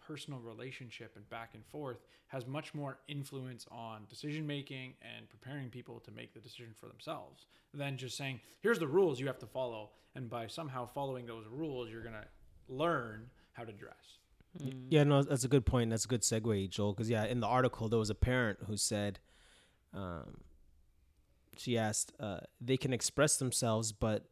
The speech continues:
Speaker 2: there should be limits on it. Who should, who would you say, um, is responsible for, like, who would you guys say is responsible for teaching?" Yeah.
Speaker 1: How, who did,
Speaker 2: That.
Speaker 1: or, yeah, teaching how to dress.
Speaker 2: Yeah, because, like,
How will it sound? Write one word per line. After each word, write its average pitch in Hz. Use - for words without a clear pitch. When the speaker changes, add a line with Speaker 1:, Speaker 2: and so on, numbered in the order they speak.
Speaker 2:
there 123
should 113
be 113
limits 113
on 87
it. -
Who 139
should, 127
who 170
would 143
you 120
say, 107
um, 104
is 107
responsible 101
for, 98
like, 87
who 135
would 127
you 123
guys 117
say 107
is 101
responsible 95
for -
teaching?" 90
Yeah. 90
Speaker 1:
How, -
who 135
did, 123
Speaker 2:
That. -
Speaker 1:
or, 120
yeah, -
teaching 131
how 113
to 110
dress. 104
Speaker 2:
Yeah, 139
because, 131
like, 127